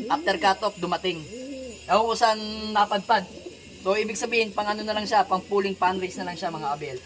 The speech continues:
Pero hindi natin siya idudulo kasi nakita ko na yung kalidad eh. Kasi yung ginamit ko kasing banlon, mostly kasi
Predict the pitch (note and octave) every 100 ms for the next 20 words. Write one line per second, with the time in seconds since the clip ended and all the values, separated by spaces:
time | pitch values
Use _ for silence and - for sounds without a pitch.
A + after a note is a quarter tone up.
0 | - - - G3+ G#3+ A3 G#3+ G3+ F#3+ F#3+
1 | F3+ F3+ F3 F3 D#3+ - E3 G3+ F#3+ E3+
2 | D#3+ F#3 F#3 G3 G3+ G3 F#3+ G3 G3+ D#3+
3 | A#2+ G2 - F3 B3+ B3 A#3+ A#3 A#3+ F3+
4 | G#3+ A#3 G#3 G#3+ G#3+ G3+ F#3 F#3 - -
5 | - D4+ E4 - - F#3+ G#3 A#3 A3+ A#3+
6 | A3+ G#3